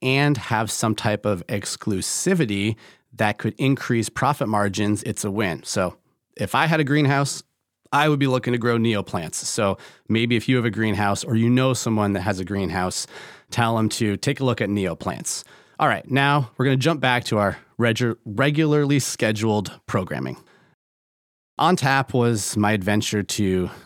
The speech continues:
again, to C E S, and I, I think that I really decided to attend this year because the, you know, it's the Consumer Electronics Show, because I see, I see this as almost like my calling. I like to go out, go out into the future,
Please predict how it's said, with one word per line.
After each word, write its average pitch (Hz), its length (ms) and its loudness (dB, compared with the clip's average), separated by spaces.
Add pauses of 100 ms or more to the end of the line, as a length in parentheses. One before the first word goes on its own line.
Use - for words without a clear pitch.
again, 85 340 -4
to - 140 -6
C 180 320 2
E 113 40 4
S, 107 300 0
and 95 260 0 (380)
I, 107 180 0
I 107 100 0
think 175 260 0
that 143 120 2
I 123 60 4
really 117 340 2
decided 107 500 0
to 107 100 0
attend 107 360 0
this 113 220 -2
year 127 180 2
because 110 720 -2
the, 101 420 0 (160)
you - 120 -4
know, 92 80 -2
it's 90 100 -6
the - 100 -4
Consumer 135 320 0
Electronics 135 600 2
Show, - 260 -8
because 101 300 -2
I 110 80 2
see, 123 500 2 (460)
I 101 100 -2
see 175 400 0
this 131 320 0
as 117 160 -2
almost 120 380 0
like 120 140 0
my 101 140 2
calling. 101 640 -4 (560)
I 92 80 -4
like 107 200 0
to 104 80 -6
go 147 240 2
out, 147 340 2 (300)
go - 120 -2
out 156 200 4
into 170 160 4
the 156 100 0
future, 131 540 0